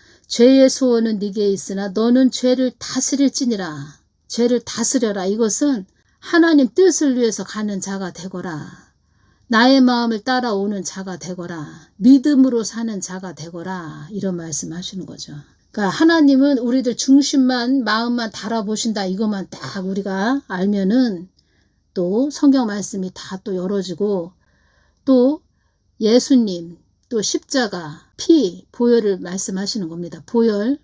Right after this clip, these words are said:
보혈, 그리고 은혜, 하나님의 은혜. 이렇게 우리가 늘 예수님,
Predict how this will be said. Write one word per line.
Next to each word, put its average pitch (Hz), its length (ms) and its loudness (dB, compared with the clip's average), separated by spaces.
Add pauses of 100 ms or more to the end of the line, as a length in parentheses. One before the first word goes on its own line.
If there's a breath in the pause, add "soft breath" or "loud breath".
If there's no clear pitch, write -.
보혈, 208 520 0
그리고 214 580 -2
은혜, 214 320 0
하나님의 240 540 0
은혜. 202 400 -4 (400)
이렇게 202 600 0 (280)
우리가 220 280 2
늘 220 240 4
예수님, 233 720 2